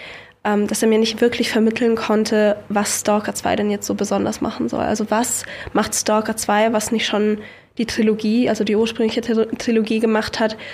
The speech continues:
und was nicht schon etliche Stalker-Erben und Spiele, die sich von Stalker inspirieren haben lassen,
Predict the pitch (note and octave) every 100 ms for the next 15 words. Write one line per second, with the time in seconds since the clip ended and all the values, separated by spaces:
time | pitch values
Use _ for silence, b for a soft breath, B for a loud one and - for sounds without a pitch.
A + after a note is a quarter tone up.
0 | B B G#3+ G#3 G#3+ A#3 A3 - G#3 G3+
1 | - G#3+ A3 - G#3+ G#3 - - G#3 G#3
2 | - - G#3 A3+ G#3 F#3 G#3+ - G3 G3+
3 | - A3 A3 G3+ G3+ G#3 - G#3 - G3+
4 | G#3 G3+ - G#3+ G#3+ A3+ A3 G3+ G3+ G3+
5 | G3 G3+ - G3